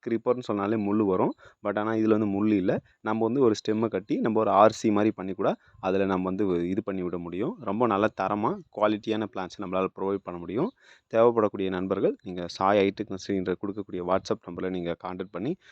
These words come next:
உங்களுக்கு தேவையான செடிகளை வாங்கி பயன்பெறலாம். இப்போ பார்த்துட்டு இருக்கிறது வந்து பார்த்தீங்கன்னா, அபிஷேரிக்கா.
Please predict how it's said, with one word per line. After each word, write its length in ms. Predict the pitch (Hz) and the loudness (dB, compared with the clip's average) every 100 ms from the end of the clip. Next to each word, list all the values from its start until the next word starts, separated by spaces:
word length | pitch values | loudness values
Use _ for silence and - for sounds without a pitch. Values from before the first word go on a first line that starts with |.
| _ - | _ -12
உங்களுக்கு 320 | 101 95 95 | -8 -8 -6
தேவையான 340 | 90 98 95 | -4 -4 -6
செடிகளை 340 | - 90 95 90 | -8 -8 -4 -4
வாங்கி 280 | 87 95 | -4 -8
பயன்பெறலாம். 500 | - 87 87 95 165 - _ - | -10 -14 -12 -8 -8 -10 _ -12
இப்போ 140 | - | -8
பார்த்துட்டு 340 | 127 107 - 101 | -2 -4 -4 -6
இருக்கிறது 220 | 98 98 | -4 -2
வந்து 120 | 98 | -4
பார்த்தீங்கன்னா, 360 | 90 101 107 87 | -6 -6 -4 -2
அபிஷேரிக்கா. 520 | 98 - 87 - | -4 -2 -4 -2